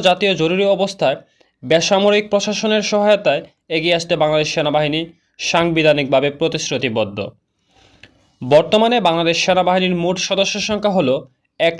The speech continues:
লক্ষ তেষট্টি হাজার। বাংলাদেশ নৌবাহিনী। এটি বাংলাদেশ সশস্ত্র বাহিনীর একটি অংশ। নৌবাহিনীর দায়িত্ব হচ্ছে সমুদ্র সীমার নিরাপত্তা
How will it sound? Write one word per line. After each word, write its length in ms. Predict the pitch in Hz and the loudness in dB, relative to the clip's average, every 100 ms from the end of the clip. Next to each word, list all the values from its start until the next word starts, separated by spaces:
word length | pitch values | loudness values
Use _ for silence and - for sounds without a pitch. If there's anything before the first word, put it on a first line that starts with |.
| 165 | -2
লক্ষ 180 | 170 185 185 185 - - | 0 -2 -2 -4 -10 -6
তেষট্টি 400 | 180 170 - 147 | -4 -4 -4 -2
হাজার। 380 | 127 107 101 82 - _ _ _ - - _ _ - | 0 0 -2 -4 -14 _ _ _ -20 -20 _ _ 2
বাংলাদেশ 440 | 123 107 101 127 160 - - _ 135 | 2 2 2 2 0 -4 -8 _ -2
নৌবাহিনী। 480 | 143 131 120 101 95 - _ _ - | 2 2 2 -2 -8 -12 _ _ -2
এটি 200 | 190 214 196 | 0 2 4
বাংলাদেশ 320 | 190 196 190 185 | 4 4 0 0
সশস্ত্র 300 | 196 190 - 208 | 0 -2 0 0
বাহিনীর 260 | 214 214 214 147 | 2 0 -2 -4
একটি 180 | 147 160 151 | -4 -4 -2
অংশ। 200 | 135 - 107 - _ _ _ _ _ _ _ - 131 | -2 -4 -6 -8 _ _ _ _ _ _ _ -6 2
নৌবাহিনীর 520 | 175 185 214 226 202 | 4 6 4 2 4
দায়িত্ব 220 | 202 196 208 | 2 2 -2
হচ্ছে 280 | 214 214 151 135 - _ _ _ - | -2 -2 -4 -4 -8 _ _ _ -8
সমুদ্র 380 | - 190 196 208 | -2 0 2 2
সীমার 300 | 214 214 208 | 2 2 4
নিরাপত্তা 360 | 190 190 160 | 2 2 0